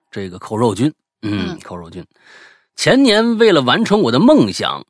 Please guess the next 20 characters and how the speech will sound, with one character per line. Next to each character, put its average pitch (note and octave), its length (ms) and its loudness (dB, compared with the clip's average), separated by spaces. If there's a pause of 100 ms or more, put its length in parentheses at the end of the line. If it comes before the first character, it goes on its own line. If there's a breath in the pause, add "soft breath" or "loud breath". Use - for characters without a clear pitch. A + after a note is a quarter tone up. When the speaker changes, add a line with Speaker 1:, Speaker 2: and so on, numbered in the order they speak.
Speaker 1:
我 G#2+ 220 -6
决 A#2 260 -2
定 E3 240 0
暂 D3+ 360 0
时 D#3+ 240 -4
放 A3 360 2
弃 G#2+ 280 -4
已 G2 160 -6
有 F#2+ 120 -4
的 G2 80 -14
工 G2 160 -8
作， F#2+ 220 -10 (400)
待， F#3+ 340 2
再 F#3 320 0
读 G#2+ 300 -6
一 G2 100 -4
次 A2+ 180 -6
研。” F#2+ 240 -8
没 F#2+ 100 -12
错， F#2 220 -10